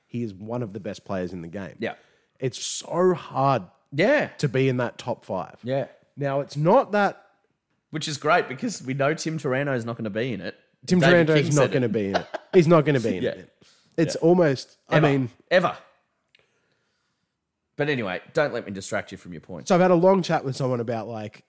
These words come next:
Speaker 1: not that they were disagreeing, but I'm just saying that, that, like, that top five players in the game is clearly a step above w-, the players that are ranked ten to twenty.
Speaker 2: Yeah.
Speaker 1: It's,
Speaker 2: Yeah.
Speaker 1: like, clear.
Speaker 2: Yeah.
Speaker 1: So,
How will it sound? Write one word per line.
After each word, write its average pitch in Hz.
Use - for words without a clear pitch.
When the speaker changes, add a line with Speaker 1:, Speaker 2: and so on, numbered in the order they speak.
Speaker 1:
not 165
that 185
they 170
were 147
disagreeing, 120
but 127
I'm 127
just 131
saying 123
that, 117
that, 123
like, 113
that 120
top -
five 123
players 143
in 147
the 143
game 147
is 151
clearly 151
a 135
step 127
above 98
w-, 120
the 127
players 120
that 123
are 117
ranked 110
ten 107
to 104
twenty. -
Speaker 2:
Yeah. 170
Speaker 1:
It's, 185
Speaker 2:
Yeah. 208
Speaker 1:
like, -
clear. 127
Speaker 2:
Yeah. 92
Speaker 1:
So, 117